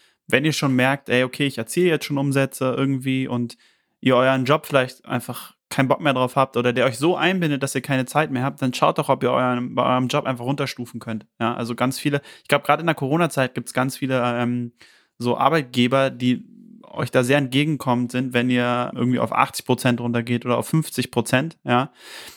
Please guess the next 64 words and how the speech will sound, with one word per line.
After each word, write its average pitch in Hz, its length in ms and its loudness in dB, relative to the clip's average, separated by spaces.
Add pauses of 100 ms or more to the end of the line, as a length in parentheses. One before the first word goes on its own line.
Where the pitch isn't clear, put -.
(140)
Und 127 160 -2
das 143 160 -4
ist 147 120 -6
natürlich 139 320 -2
eine 131 100 0
Menge 160 240 0
Zeit, 165 280 -2
die 147 80 -2
schon - 120 -6
mal 135 80 0
frei - 320 -6
wird. 110 120 -8
Also 120 200 -2
vielleicht - 260 0
muss 170 180 -2
das 185 140 -4
Ziel 156 200 -2
ja 135 100 2
auch 120 140 -2
gar 123 120 2
nicht 139 180 -6
direkt 135 280 0
sein, 127 220 0
hey, 139 280 0 (300)
ich - 80 -8
will 131 100 2
komplett - 480 0
davon 131 280 2
leben 135 240 2
können, 214 340 -4
sondern 131 160 0
es 127 100 -2
kann 151 160 0
auch 151 120 2
sein, 131 180 0
dass 131 100 -4
ihr 127 60 -8
sagt, 123 240 0
ey, 202 300 -2 (260)
ich - 80 -6
will 151 80 6
einfach 139 180 0
auf 135 100 0
einen 135 100 -2
Halbtagsjob 117 680 0
gehen, 110 160 -4
ich 113 100 -10
will - 80 -2
einfach 139 160 0
noch 135 140 0
zwanzig 147 420 0
Stunden 143 260 0
die 120 120 -6
Woche 113 180 -4
arbeiten. 117 500 0 (360)
Das 123 140 0
wär 147 120 6
für - 160 0
viele 160 240 -2
ja 127 220 4
schon 127 140 -8
ein - 40 -12
absoluter 127 460 0
Traum. 165 480 0